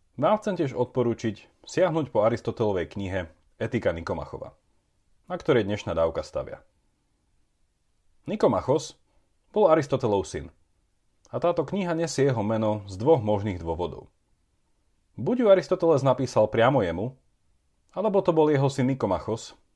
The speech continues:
ktorý spracoval otcové poznámky do záverečnej knižnej podoby. Knihu nájdete i v slovenskom preklade. A osobne som presvedčený, že by mala byť povinnou súčasťou každej osobnej či rodinnej knižnice.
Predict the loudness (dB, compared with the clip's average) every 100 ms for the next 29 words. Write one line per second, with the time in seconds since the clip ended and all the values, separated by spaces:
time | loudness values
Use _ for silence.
0 | _ _ -4 -2 -2 0 2 2 0 4
1 | 4 2 -4 -4 0 0 0 -2 -2 -4
2 | -6 -8 -10 _ _ _ -2 4 6 6
3 | 2 -2 -8 -8 -8 -8 -8 -8 -10 -10
4 | -14 _ _ _ _ _ _ _ _ _
5 | _ _ 0 2 4 4 2 2 0 -2
6 | -2 0 0 -4 -8 -8 -6 -8 -8 -16
7 | _ _ _ _ _ -4 -2 0 0 -2
8 | -4 -2 -2 -2 -4 -6 -6 -12 _ _
9 | _ _ -6 -4 0 4 6 4 -2 -4
10 | 0 2 4 2 0 -2 -2 -2 -4 -4
11 | -8 _ _ _ _ -2 0 0 0 -2
12 | -4 -2 -6 -10 _ -12 -4 -2 -2 -6
13 | -10 -12 -14 -14 -18 -20